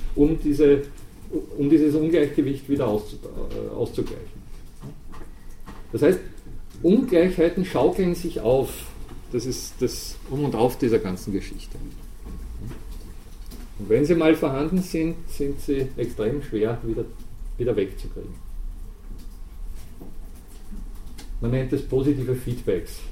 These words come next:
positive Rückkoppelungen, wenn Sie so wollen. Nicht? Oder we-, ich weiß nicht, we-, wenn ich Ihnen ein noch prominenteres Beispiel aus dem vorigen,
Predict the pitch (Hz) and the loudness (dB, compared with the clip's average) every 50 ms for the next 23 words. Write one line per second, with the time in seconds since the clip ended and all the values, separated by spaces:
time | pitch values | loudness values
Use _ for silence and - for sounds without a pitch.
0 | - - - - - 120 117 131 123 127 113 107 120 - - 123 - - - - | -8 -10 -8 -4 0 2 2 2 2 2 2 2 2 2 2 0 -2 -4 -8 -2
1 | - 113 107 - - - 110 98 98 101 101 98 92 87 85 - - - 107 101 | 0 0 0 2 2 0 0 0 0 -2 -2 -2 -2 -4 -4 -4 -6 -6 -6 -6
2 | - 85 - - - - - - - - - 110 117 - 113 104 107 - 107 107 | -6 -6 -8 -8 -8 -10 -10 -10 -10 -10 -8 -6 -2 0 2 2 4 4 4 2
3 | 107 - - - - - - - - - 101 110 110 - 113 107 113 113 - - | 2 2 -2 -2 -2 -2 -2 -2 -2 0 2 2 2 4 4 6 6 4 4 2
4 | - - - - - 117 110 110 107 113 113 107 107 107 104 - - - - - | -4 -6 -6 -6 -4 -2 0 0 2 2 4 4 4 2 2 0 -4 -10 -10 -10
5 | - - - - - - - - - - - - - - - - - - 131 131 | -8 -8 -6 -6 -6 -8 -10 -10 -10 -8 -6 -4 -4 -4 -4 -6 -4 0 2 4
6 | 135 143 147 143 - - 151 147 143 139 135 135 139 131 - 143 139 - - - | 8 8 8 8 6 8 8 8 8 8 4 4 4 6 8 8 8 6 6 6
7 | 120 120 139 139 - 151 139 131 123 - 131 123 - 135 131 131 - 135 143 | 8 8 8 8 6 6 6 6 4 2 0 0 2 4 4 4 4 2 2